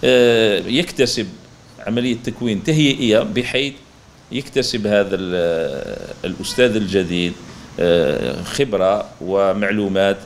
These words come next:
عن البرنامج، كيفية تدريس هذا البرنامج، كيفية التعامل مع هذا التلميذ لأنه في سن صغيرة،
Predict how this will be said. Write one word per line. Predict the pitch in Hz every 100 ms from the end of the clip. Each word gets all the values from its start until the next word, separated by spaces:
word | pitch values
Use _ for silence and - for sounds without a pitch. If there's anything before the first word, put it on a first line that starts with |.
| -
عن | - 107
البرنامج، | 104 92 95 92 87 85 - - - - - - -
كيفية | 104 101 113
تدريس | 104 104 95 95 101
هذا | 90
البرنامج، | 87 90 87 87 87 - - - -
كيفية | 120 117 120 113
التعامل | 113 107 101 107 107
مع | 101 90 95
هذا |
التلميذ | 92 - 95 92 90
لأنه | 92 78 92 90
في | 90 90
سن | - 87
صغيرة، | - 82 90 85 90